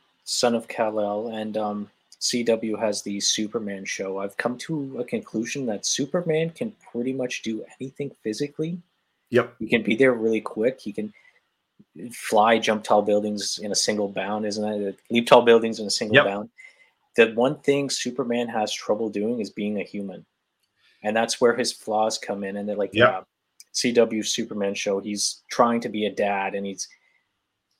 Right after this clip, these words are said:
Speaker 1: trying to hold back the fact that he's Superman and he can be anywhere, and he's trying to do the fatherly aspects.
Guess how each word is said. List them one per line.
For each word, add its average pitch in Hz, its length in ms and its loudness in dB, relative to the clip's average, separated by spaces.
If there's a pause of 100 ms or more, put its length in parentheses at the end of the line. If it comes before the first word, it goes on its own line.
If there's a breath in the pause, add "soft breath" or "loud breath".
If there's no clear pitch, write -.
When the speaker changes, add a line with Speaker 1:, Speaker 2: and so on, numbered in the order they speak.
(340)
Speaker 1:
trying 117 260 2
to 110 140 0
hold 120 280 -2
back 107 360 0
the 101 60 -14
fact 101 340 -4
that 98 80 -4
he's 101 200 -8
Superman 98 600 -4
and 98 80 -8
he 101 80 -12
can 104 80 -6
be 101 160 -4
anywhere, 101 320 -4
and 98 80 -6
he's 101 100 -8
trying 110 200 -4
to 107 60 -8
do 107 160 -8
the 104 120 -2
fatherly 101 420 -4
aspects. 98 460 -10